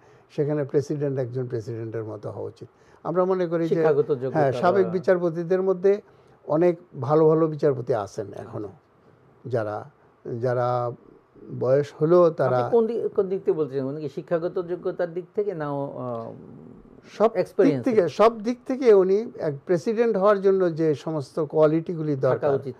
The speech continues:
Speaker 2: ছিল।
Speaker 1: গুণী দরকার। এমনকি, আহ, হামিদ সাহেবকে বলা হতো, আহ, মানে স্পিকার আব্দুল হামিদ, যে উনি রাজনৈতিকভাবে উনি, আহ, প্রাজ্ঞ লোক ছিলেন, কিন্তু,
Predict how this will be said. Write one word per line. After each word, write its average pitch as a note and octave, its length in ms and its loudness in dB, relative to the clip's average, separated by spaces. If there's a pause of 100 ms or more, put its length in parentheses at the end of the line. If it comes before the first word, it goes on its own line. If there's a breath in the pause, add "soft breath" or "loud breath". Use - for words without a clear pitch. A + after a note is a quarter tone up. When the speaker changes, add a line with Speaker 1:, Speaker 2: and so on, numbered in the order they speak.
Speaker 2:
ছিল। E3 140 -8
Speaker 1:
গুণী C3+ 340 0
দরকার। C3 300 0
এমনকি, F#3 500 0 (360 loud breath)
আহ, C#3 500 -2
হামিদ D#3+ 320 -2
সাহেবকে G3 420 2
বলা D#3+ 260 4
হতো, D3+ 320 2
আহ, - 240 -8
মানে B2+ 500 -6 (220)
স্পিকার D3+ 320 0
আব্দুল C#3+ 260 2
হামিদ, C#3 300 -2
যে C#3 100 -4
উনি F3+ 220 0
রাজনৈতিকভাবে G#3 720 0
উনি, F3 220 0
আহ, C3+ 880 -4 (480)
প্রাজ্ঞ A#2+ 520 0 (140)
লোক A2 240 -4
ছিলেন, A2+ 340 -8 (460 soft breath)
কিন্তু, C#3+ 500 -2